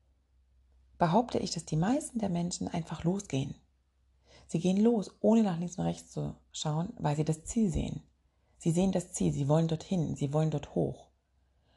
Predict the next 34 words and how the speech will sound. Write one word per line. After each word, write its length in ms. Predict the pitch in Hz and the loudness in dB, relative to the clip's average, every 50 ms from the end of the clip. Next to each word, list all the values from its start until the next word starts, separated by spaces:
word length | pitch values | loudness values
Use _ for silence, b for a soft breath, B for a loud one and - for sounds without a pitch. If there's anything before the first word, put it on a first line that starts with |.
| _ _ - | _ _ -2
Komme, 260 | - - 240 254 220 | 4 6 8 8 8
was 240 | 165 160 156 - - | 6 2 -2 -2 -2
wolle, 320 | 165 160 139 131 143 156 - _ - | 0 0 0 -2 -6 -8 -14 _ -10
sie 140 | - 185 170 | -6 -2 -2
schauen 280 | - - 220 233 220 | 2 4 4 6 6
nicht 140 | 190 160 - | 4 2 0
nach 100 | 151 143 | -4 -4
links 180 | 151 170 - - | -4 -4 -4 -4
und 60 | 151 | -4
rechts. 400 | 151 165 165 165 - - - - _ _ _ _ _ _ _ _ _ _ _ _ _ _ _ _ _ _ _ - | -4 -4 -6 -6 -8 -16 -20 -20 _ _ _ _ _ _ _ _ _ _ _ _ _ _ _ _ _ _ _ -10
Sie 120 | - 175 | -4 -2
nehmen 240 | 156 160 196 233 233 | 0 2 4 4 4
teilweise 520 | 240 202 175 160 165 170 196 196 - - 165 | 4 2 0 0 2 0 0 -2 -2 -2 0
nicht 300 | 185 226 226 - - - | 0 0 -2 -2 -4 -2
wahr, 360 | 196 226 214 165 156 - - B B B B B B - | -2 0 0 -2 -4 -6 -12 B B B B B B -8
was 160 | 160 - - | -8 -6 -4
gibt's 220 | - 175 - - | -4 -6 -4 -2
links 240 | 180 180 208 226 226 | -2 0 0 0 0
und 100 | 185 175 | -2 -2
rechts 340 | 170 180 180 175 - - - | -2 -2 -4 -4 -4 -4 -2
noch 180 | 170 165 160 | -2 -2 -2
für 260 | - - 170 - - - | -4 -4 -4 -2 -2 -2
Abzweigungen, 920 | 240 - - - - - - - 143 147 143 156 143 139 143 143 147 147 - | -4 -6 -8 -18 -18 -12 -6 -4 -4 -4 -2 -2 -2 -2 -2 -2 -4 -6 -2
vielleicht 360 | - 170 170 185 196 - - | 2 4 4 4 4 2 -2
noch 120 | 185 170 160 | -4 -4 -4
für 240 | - - 170 151 - | -4 -4 -4 -2 0
Wege, 540 | 165 175 202 208 208 151 151 175 214 262 277 b b b b b b b b b b b b b b b b b - | 0 0 0 0 -2 -2 -4 -2 -4 -6 -6 b b b b b b b b b b b b b b b b b -4
die 140 | 190 196 196 | -2 -2 -2
es 140 | - - | -4 -4
vielleicht 480 | - 175 180 180 196 185 - - - - | 0 2 4 4 4 4 0 -2 2 4
auch 180 | 202 220 226 - | 4 4 4 2
noch 240 | 196 175 - - | -2 -2 -4 -6
gilt 320 | - - 202 220 226 226 - | -2 2 2 2 2 2 2
mitzunehmen 880 | 170 233 240 - - - 190 170 160 156 151 156 175 220 302 - - | 0 0 0 -2 -4 -4 -2 0 0 0 0 0 -2 -2 -4 -6 -10